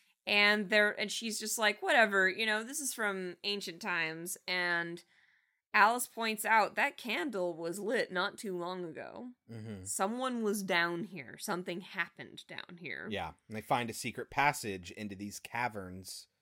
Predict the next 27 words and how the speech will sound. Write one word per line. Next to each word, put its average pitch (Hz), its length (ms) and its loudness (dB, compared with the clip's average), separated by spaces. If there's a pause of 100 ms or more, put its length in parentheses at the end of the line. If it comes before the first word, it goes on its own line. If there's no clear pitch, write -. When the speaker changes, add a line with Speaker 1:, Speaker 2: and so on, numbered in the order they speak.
(760)
Speaker 2:
underneath 110 1040 -4
the 113 100 -12
surface. - 680 -10 (1600)
Speaker 1:
And 202 340 4
they 208 160 6
realize 185 920 2
that 180 120 -10
there's 185 220 0
this, 180 220 -6 (140)
like, 175 260 -2 (640)
weird 226 540 0
etching 185 480 0
into 175 340 -6
the 170 100 -6
ground, 165 500 -2
and 156 100 -8
there's 151 200 -6
a 160 60 -12
fire 165 500 4
in 147 120 -6
the 139 60 -8
middle 151 320 -8
of 117 120 -14
it. - 220 -14 (440)
And 165 540 2 (640)
Cindy 226 640 2
realizes 180 1300 0